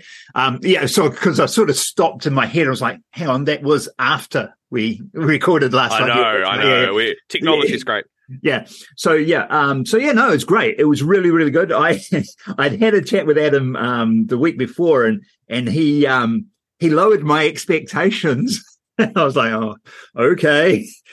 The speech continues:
Speaker 1: And that was, no, it was great. It was, it was good. I think it was easily as, as good as any of the other movies we've made. There's no, um,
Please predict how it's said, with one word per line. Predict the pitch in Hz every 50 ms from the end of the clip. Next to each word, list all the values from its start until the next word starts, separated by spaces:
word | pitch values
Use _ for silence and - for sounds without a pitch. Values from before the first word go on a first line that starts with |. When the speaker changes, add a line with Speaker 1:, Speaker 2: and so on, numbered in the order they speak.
| - 160 139
Speaker 1:
And | - 208 202 196
that | 254 277 269
was, | 277 277 277 269
no, | 247 254 302 311 202
it |
was | 135 117 117
great. | 113 139 196 247 180 113 104 -
It | - 143 180
was, | 180 190 180 - - 196
it | 196 196
was | 190 202 196 196
good. | 151 190 226 -
I | 107 - 135
think | 156 160 151
it |
was | 147 135 120 143
easily | 147 147 131 131 127 131 127
as, | 120 110 - - - -
as | 120 123 113 117
good | 127 131 123
as | 123 123 113 110 - -
any | 110 131 151 156 143
of | 131
the | 120 113
other | 113 117 113 113 110 - - - _ -
movies | 120 127 127 135 135 113 117 110 110
we've | 110 104 95
made. | 110 113 123 151 196 180 143
There's | - 120 - -
no, | 139 135 131 127 123 113 -
um, | - 110 110 107 107 104 101 98